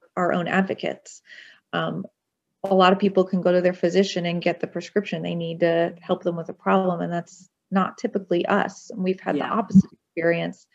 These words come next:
Speaker 1: So don't let yourself get down over that. Be, be inspired and empowered by that, that there's a famous meme that goes around that says, "Don't excuse my," a doctor saying, "Don't excuse or don't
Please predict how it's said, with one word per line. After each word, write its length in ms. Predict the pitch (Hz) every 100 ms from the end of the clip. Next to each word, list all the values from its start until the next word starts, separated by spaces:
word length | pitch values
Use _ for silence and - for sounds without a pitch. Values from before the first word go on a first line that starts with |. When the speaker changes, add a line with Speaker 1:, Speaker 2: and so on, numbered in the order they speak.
| _ _ _ _ _ _ _
Speaker 1:
So 500 | - 214 202 190 190 - _ _ _ _ _ _ _ _ _ -
don't 480 | 220 214 214 202 - _
let 240 | 196 196 -
yourself 440 | 196 - 185 190
get 160 | - 185
down 260 | 185 196
over 200 | 185 165
that. 200 | 170 165
Be, 300 | 196 196 - -
be 280 | 196 196 185
inspired 680 | 180 180 - 160 190 170 165
and 100 | 170
empowered 520 | 160 - - 208 180
by 140 | 165 175
that, 240 | 160 160
that 240 | 165 165 - _ _ _ _ _ _ _ _ _ -
there's 220 | 196 196
a 80 | 190
famous 480 | 190 185 190 185
meme 360 | 175 175 185 170
that 140 | 165
goes 180 | - 175
around 300 | 165 165 170
that 160 | 160 -
says, 260 | 185 170
"Don't 300 | 175 185 190
excuse 640 | 202 196 - 202 196 185 -
my," 420 | 165 165 160 165
a 60 | -
doctor 380 | 175 175 180 175
saying, 300 | 175 170 170
"Don't 180 | 185
excuse 560 | 208 - - 190 185 185
or 120 | -
don't 280 | - 180 185